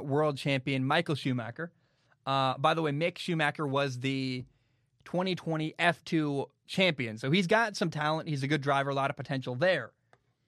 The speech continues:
Now, the other Haas rookie driver is Nikita Mazepin. He's a guy who's got a rich dad, and the rich dad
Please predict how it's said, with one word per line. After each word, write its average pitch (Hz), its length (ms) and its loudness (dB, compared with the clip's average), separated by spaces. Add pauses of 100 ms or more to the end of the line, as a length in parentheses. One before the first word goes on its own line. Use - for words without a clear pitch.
(340)
Now, 180 100 0
the 185 180 4
other 330 240 6
Haas 208 360 2
rookie 180 260 -4
driver 135 600 0 (880)
is 160 240 0
Nikita 202 340 4
Mazepin. 127 460 2 (1160)
He's 180 220 0
a 180 60 4
guy 165 180 4
who's 165 140 4
got 151 120 6
a 135 40 2
rich 165 320 0
dad, 151 440 4 (500)
and 139 120 2
the 135 80 2
rich 165 320 0
dad 143 460 2